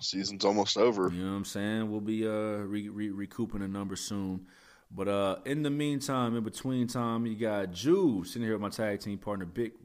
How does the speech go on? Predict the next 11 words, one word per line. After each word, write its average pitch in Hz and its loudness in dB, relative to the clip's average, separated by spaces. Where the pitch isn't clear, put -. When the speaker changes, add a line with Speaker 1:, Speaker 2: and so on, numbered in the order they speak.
Speaker 2:
Ren, 98 -6
the 80 -12
Legendary. 87 -8
Together 87 -4
we 85 -4
are 90 -2
Road 82 -4
Warrior, 80 -8
Animal, 80 -6
and 80 -8
Heidenreich. 80 -8